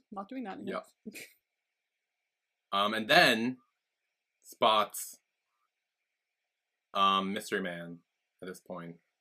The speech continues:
Speaker 1: Mystery Man.
Speaker 2: "Totally my type," is what he says.
Speaker 1: Totally my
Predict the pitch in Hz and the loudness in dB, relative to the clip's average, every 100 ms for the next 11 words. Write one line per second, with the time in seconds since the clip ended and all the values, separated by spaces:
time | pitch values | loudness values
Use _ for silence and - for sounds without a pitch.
0 | _ _ _ - - - - - - - | _ _ _ -18 -12 -12 -12 -18 -20 -16
1 | - - - _ _ _ 135 127 131 123 | -14 -16 -20 _ _ _ 2 4 4 6
2 | 117 113 110 95 - _ _ _ _ _ | 4 4 0 -2 -6 _ _ _ _ _
3 | - 95 90 87 82 _ 90 - - 90 | -12 -10 -6 -8 -10 _ -18 -18 -12 -10
4 | 87 85 - _ _ _ _ _ _ _ | -10 -12 -20 _ _ _ _ _ _ _
5 | _ _ 294 294 294 294 294 - 208 202 | _ _ 4 6 6 0 -2 -4 -6 -6
6 | 202 202 | -6 -8